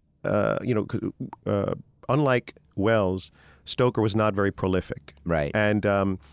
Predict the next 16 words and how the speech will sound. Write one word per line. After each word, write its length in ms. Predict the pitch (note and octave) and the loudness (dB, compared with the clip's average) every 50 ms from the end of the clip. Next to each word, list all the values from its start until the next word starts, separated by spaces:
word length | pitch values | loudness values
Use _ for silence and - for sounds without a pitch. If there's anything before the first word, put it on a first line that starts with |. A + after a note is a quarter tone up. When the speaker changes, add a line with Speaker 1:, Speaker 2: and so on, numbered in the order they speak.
| - - - - - - | -20 -20 -20 -20 -6 -2
Speaker 1:
and 120 | G#2+ A2 A2 | -2 0 0
even 160 | A#2 A#2 B2+ A2+ | 0 0 2 2
though 120 | A2+ G#2+ | 2 0
Dracula 440 | G2 - A2+ A2+ A2+ - A#2 G#2 G2+ | 2 0 0 0 0 0 0 0 2
was 280 | F#2+ G#2 A2 A2+ G#2 - - | 2 2 0 0 -2 -2 -2
a, 320 | G#2+ G#2 G2+ G2 G2 - - _ - | 0 0 0 0 -2 -4 -8 _ -8
deemed 280 | F2+ G2+ G2+ G2 G2 F#2+ | -4 -2 -2 0 0 -2
a 60 | F#2+ | -2
success, 800 | - - - F2+ - - - - C3 C3 A#2 G#2 G2 - - - - | -4 -4 -8 -8 -6 -8 -4 -2 0 2 2 2 0 -2 -4 -8 -4
and 320 | F#2 G2+ G2 F#2+ G2 G2 - | -2 0 0 0 0 -2 -4
even 220 | A2+ A2 G#2+ G#2 | -2 -2 0 0
in 80 | G2+ G2 | 0 -2
his 140 | F#2 E2+ G2+ | -2 -2 0
lifetime 500 | G#2+ A2+ A2+ - - - F#2+ G2 F#2+ F2+ | 0 0 0 -2 -2 -2 -2 -2 0 0
was, 400 | F2+ F2+ E2+ E2 - - - - - - | 0 -2 -2 -2 -4 -6 -6 -8 -6 -6
um, 360 | F2+ F2 F2+ F#2 - - | -4 -4 -4 -4 -6 -8